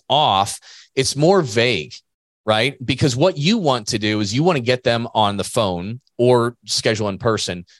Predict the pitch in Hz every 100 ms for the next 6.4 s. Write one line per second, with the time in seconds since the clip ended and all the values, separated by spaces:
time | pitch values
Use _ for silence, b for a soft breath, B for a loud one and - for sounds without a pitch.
0 | b 107 120 131 131 127 110 117 107 95
1 | 101 92 101 - 101 95 98 - 101 98
2 | 90 90 - 87 78 71 67 67 57 -
3 | - _ _ _ _ _ _ - 127 113
4 | 110 110 123 127 156 143 147 160 123 135
5 | - 127 110 98 - 117 113 113 123 -
6 | 104 92 87